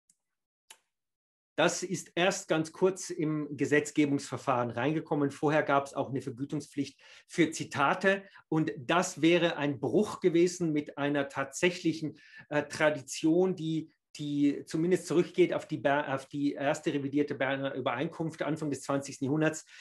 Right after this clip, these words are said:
Das Zitatrecht ist urheberrechtlich immer frei von Vergütungen gewesen. Ähm, und hier hätte man plötzlich, äh, eine Vergütung fürs Zitatrecht eingeführt. Und das war sehr umstritten. Und im Gesetzgebungsverfahren hat man sich dann darauf geeinigt,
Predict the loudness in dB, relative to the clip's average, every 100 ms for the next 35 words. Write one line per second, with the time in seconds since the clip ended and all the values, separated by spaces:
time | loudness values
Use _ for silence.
0 | -4 -2 -2 -6 -4 0 0 0 -2 -2
1 | -6 -8 -6 0 4 4 4 0 -4 -14
2 | _ 8 8 8 2 -10 _ -8 0 0
3 | 0 -4 -6 -6 -6 -4 0 0 0 -4
4 | -2 -2 -4 -6 -10 -20 -8 -2 0 -2
5 | -6 0 4 4 4 2 0 0 -2 -2
6 | -2 -8 -6 -6 -4 -4 -4 -4 -6 -8
7 | -2 -2 -2 -4 -4 -2 0 0 -4 -6
8 | -6 -6 -6 -6 -4 -6 -2 2 2 0
9 | 2 2 2 -2 -4 -2 -2 -6 -8 -20
10 | -6 0 2 2 2 0 2 0 0 -4
11 | -2 0 0 -2 -6 -4 -6 -6 -6 -4
12 | -4 -6 -6 -8 -6 -6 -6